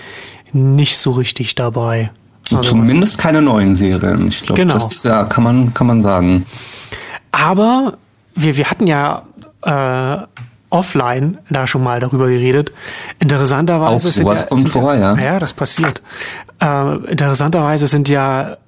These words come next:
Speaker 1: gibt es ja ein paar laufende Serien, die, die bisher nicht so begeistert haben, aber deren, deren Staffeln von zweitausendzwölf da jetzt auf einmal, ähm, erheblich,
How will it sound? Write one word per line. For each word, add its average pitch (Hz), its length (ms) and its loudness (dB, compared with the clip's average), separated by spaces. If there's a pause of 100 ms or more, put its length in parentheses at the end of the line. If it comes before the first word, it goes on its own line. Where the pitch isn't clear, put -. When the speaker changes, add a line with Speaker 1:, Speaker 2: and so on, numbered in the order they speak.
(140)
Speaker 1:
gibt 147 180 -8
es 139 80 -2
ja 135 80 0
ein 127 100 -2
paar 135 160 -2
laufende 160 440 2
Serien, 156 520 0
die, 135 220 0
die 139 160 0
bisher 135 360 0
nicht 135 360 2
so 208 120 2
begeistert 160 440 0
haben, 151 200 0
aber 135 180 0
deren, 131 420 0
deren 127 500 0
Staffeln 151 640 0
von 139 200 -4
zweitausendzwölf 143 840 0 (600)
da 127 120 -2
jetzt 131 140 -4
auf - 160 -12
einmal, 135 400 -2 (720)
ähm, 127 400 -2
erheblich, 139 800 0